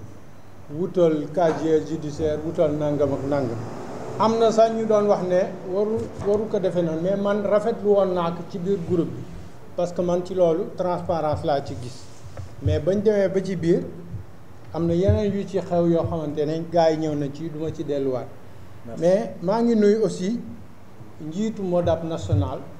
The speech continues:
Speaker 1: muy Oustaz Tahirou Fall. Conférence de presse bi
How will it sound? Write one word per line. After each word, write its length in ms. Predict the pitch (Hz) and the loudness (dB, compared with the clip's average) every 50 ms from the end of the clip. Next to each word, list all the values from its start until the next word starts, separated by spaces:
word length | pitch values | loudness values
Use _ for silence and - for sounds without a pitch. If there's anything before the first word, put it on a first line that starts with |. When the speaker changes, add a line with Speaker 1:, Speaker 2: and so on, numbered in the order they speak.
| - 147 | -14 -12
Speaker 1:
muy 140 | 143 147 156 - | -12 -10 -10 -10
Oustaz 340 | 175 165 - - 170 151 135 - | -12 -6 -2 0 0 0 0 -4
Tahirou 300 | - 165 147 143 143 135 120 - | -4 -4 -4 -4 -4 -4 0 0
Fall. 180 | - 120 110 107 - - - - - - - - - - - - - - - - - - - - - - - - - - | 0 0 -2 -6 -12 -14 -14 -16 -16 -16 -16 -14 -16 -16 -16 -16 -16 -16 -16 -16 -16 -16 -14 -14 -14 -14 -14 -14 -8 -2
Conférence 460 | 208 220 226 214 226 214 202 190 175 170 - - | 0 0 2 4 4 4 4 2 0 -2 -2 0
de 100 | 202 196 | 0 0
presse 320 | 175 - 196 185 180 156 139 | 0 2 2 4 4 4 2
bi 260 | 143 175 202 240 | 0 -2 -2 -2